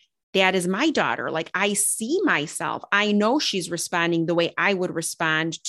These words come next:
to distress or the way I would respond if I'm frustrated." And because we're both in that frustrated headspace, it's like two,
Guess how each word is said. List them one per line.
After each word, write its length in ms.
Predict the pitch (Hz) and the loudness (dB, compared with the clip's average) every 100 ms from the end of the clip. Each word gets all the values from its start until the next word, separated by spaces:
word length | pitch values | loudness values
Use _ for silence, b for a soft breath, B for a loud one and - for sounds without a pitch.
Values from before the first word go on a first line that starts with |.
| - | -4
to 500 | 165 160 156 165 165 B - | -2 0 0 -2 -4 B -2
distress 600 | 190 - - - - - | 0 0 -2 -2 -4 -2
or 160 | 190 | 0
the 100 | 180 | 4
way 160 | 185 180 | 4 4
I 140 | 180 | 2
would 180 | 185 185 | 2 0
respond 540 | 175 165 - 160 160 160 | -2 -4 -2 -2 -2 -4
if 60 | 156 | -4
I'm 160 | 156 | -6
frustrated." 800 | 156 160 160 165 156 139 113 143 B B - | -4 -4 -2 -2 0 0 -2 -6 B B -2
And 160 | 196 185 | 2 2
because 400 | 208 - 269 233 | 0 2 2 4
we're 140 | 208 | 4
both 280 | 190 196 196 | 4 2 2
in 100 | 185 | -2
that 180 | 160 - | -2 -2
frustrated 560 | 190 185 - 175 165 | -2 -2 -2 -2 -2
headspace, 640 | 160 285 285 - 180 165 - | 0 -2 -2 0 2 2 -2
it's 160 | 185 - | -6 -2
like 240 | 170 - | -4 -4
two, 720 | - 226 208 196 190 190 190 | -4 0 4 4 4 4 0